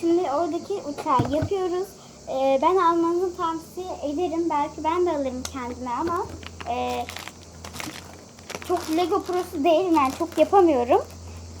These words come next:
Sıkılıyorum, beni sıkıyor yani. Bilmiyorum, belki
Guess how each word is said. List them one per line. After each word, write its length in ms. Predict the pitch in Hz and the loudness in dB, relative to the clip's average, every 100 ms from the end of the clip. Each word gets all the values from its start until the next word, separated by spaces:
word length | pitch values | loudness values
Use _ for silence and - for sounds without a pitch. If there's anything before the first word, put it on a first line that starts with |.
| - | -8
Sıkılıyorum, 580 | - - 359 415 392 311 | -4 4 6 10 10 8
beni 180 | 330 381 | 8 6
sıkıyor 460 | - - - 415 | 2 -6 4 6
yani. 360 | 330 262 240 269 415 - - - - - | 8 6 2 0 -2 -4 -12 -12 -10 -4
Bilmiyorum, 800 | 269 427 359 302 269 311 494 311 | 0 2 2 0 -2 -2 -4 0
belki 520 | 403 440 403 - 466 | 4 4 2 -2 -2